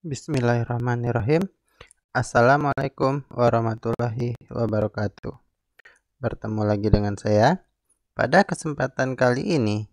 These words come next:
kita masih akan mempelajari materi integral. Tapi, pada kesempatan kali ini, yang akan kita pelajari adalah integral substitusi.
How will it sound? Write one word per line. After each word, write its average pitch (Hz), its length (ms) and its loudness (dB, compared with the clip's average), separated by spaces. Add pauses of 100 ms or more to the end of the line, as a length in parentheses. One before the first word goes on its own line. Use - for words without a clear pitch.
(120)
kita 113 240 -6
masih 120 400 -6
akan 147 400 2
mempelajari 107 800 -2
materi 107 560 -4
integral. 110 800 6 (800)
Tapi, 120 560 -6 (160)
pada 104 240 -2
kesempatan 104 640 -4
kali 113 320 -2
ini, 131 320 0 (160)
yang 113 160 -4
akan 180 320 -2
kita 143 240 2
pelajari 131 480 2
adalah 110 400 4 (560)
integral 123 720 4
substitusi. - 1400 -6